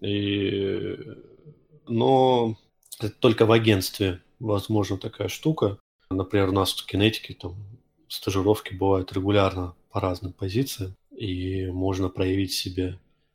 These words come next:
А на стороне клиента такое уже практически нереально, потому что с вас будут только спрашивать.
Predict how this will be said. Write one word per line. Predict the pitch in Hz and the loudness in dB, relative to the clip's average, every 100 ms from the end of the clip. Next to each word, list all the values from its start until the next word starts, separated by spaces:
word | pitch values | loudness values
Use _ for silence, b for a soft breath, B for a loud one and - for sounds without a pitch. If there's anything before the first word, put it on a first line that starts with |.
| _ | _
А | 104 | -4
на | 98 | -2
стороне | - 110 101 104 | 0 2 4 2
клиента | 104 110 101 113 139 143 120 110 110 107 104 - | 2 2 4 4 4 2 4 6 8 6 4 2
такое | - - - 110 117 113 107 | -8 -8 0 6 8 8 4
уже | 98 92 98 104 104 104 101 98 113 _ | 0 -2 -2 0 2 2 0 -2 -8 _
практически | - 104 107 - 104 | -14 -6 -6 -2 0
нереально, | 98 101 101 98 95 90 - _ _ _ _ _ | 4 4 6 4 2 -2 -8 _ _ _ _ _
потому | - 98 98 | -4 -2 -2
что | - | -6
с | 104 | -2
вас | 107 101 | 4 4
будут | 90 95 - | 2 -6 -4
только | 92 - | -8 -6
спрашивать. | - - 131 135 131 127 131 - | -10 4 4 6 2 4 2 -2